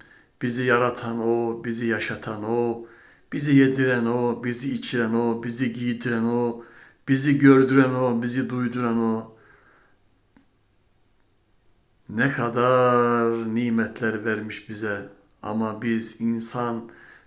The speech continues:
biz insan olarak nankörleriz. Allahü Teala bize ne yapsın?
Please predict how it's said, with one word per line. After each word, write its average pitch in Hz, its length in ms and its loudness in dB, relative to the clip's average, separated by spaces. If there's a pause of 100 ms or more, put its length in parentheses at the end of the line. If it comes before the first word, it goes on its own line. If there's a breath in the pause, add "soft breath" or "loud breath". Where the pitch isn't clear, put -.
(140 loud breath)
biz 147 280 0
insan 131 380 0
olarak 113 420 0
nankörleriz. 110 1160 -6 (580 soft breath)
Allahü 104 480 -2
Teala 104 520 0
bize 104 220 -6
ne 110 40 0
yapsın? 113 540 -4